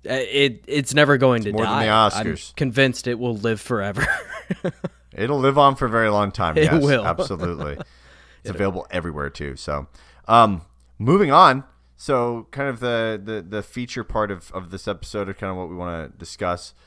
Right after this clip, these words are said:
Speaker 2: Um, I'll start off with, uh, Cold War, and I kn-, you're gonna chime in on, on multiplayer, but
Speaker 1: Yeah.
Speaker 2: I'll, I'll talk about, uh, campaign first.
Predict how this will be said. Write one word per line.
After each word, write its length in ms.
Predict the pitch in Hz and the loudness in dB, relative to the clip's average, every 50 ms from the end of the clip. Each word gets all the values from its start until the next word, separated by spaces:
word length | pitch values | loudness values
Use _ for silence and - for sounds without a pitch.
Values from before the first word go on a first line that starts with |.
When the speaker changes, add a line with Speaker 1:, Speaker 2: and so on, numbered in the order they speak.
| _ _ _ _ - | _ _ _ _ -10
Speaker 2:
Um, 380 | 92 95 92 90 90 87 85 - | -6 -4 -2 -2 -2 -4 -6 -8
I'll 120 | 80 113 | -8 -8
start 200 | - - 165 151 | -6 -6 -4 -2
off 200 | 131 120 - - | -2 -2 -2 -4
with, 240 | 107 92 - - 95 | -8 -10 -8 -6 -4
uh, 180 | 92 87 85 85 | -4 -4 -4 -4
Cold 280 | - - 117 110 98 87 | -6 -6 -6 -6 -6 -6
War, 320 | 85 87 92 101 95 90 | -8 -6 -4 -2 -2 -2
and 80 | 85 78 | -2 -4
I 100 | 85 98 | -6 -8
kn-, 120 | 101 98 | -8 -10
you're 140 | 107 107 104 | -12 -12 -10
gonna 160 | 113 107 95 | -10 -10 -10
chime 280 | - - 104 95 90 90 | -10 -10 -8 -8 -8 -8
in 140 | 92 90 85 | -8 -8 -8
on, 120 | 82 82 - | -8 -10 -10
on 120 | 80 85 | -10 -10
multiplayer, 520 | 85 85 85 - 90 82 - 87 82 80 78 | -8 -10 -10 -10 -10 -10 -6 -6 -4 -4 -4
but 80 | - | -4
Speaker 1:
Yeah. 120 | - - - - - - - | -4 -6 -6 -10 -14 -8 -6
Speaker 2:
I'll, 80 | 110 | -4
I'll 140 | - 110 110 - | -2 -2 -2 -2
talk 260 | - 127 117 - - | 0 0 0 0 -2
about, 380 | 113 95 101 92 87 - - | -4 -4 -4 -4 -4 -6 -6
uh, 180 | 101 90 82 80 | -4 -4 -4 -4
campaign 500 | - - 117 110 95 - - 104 101 90 | -6 -6 -8 -6 -6 -6 -8 -8 -10 -10
first. 380 | - - 95 110 123 - - | -10 -10 -10 -10 -10 -14 -18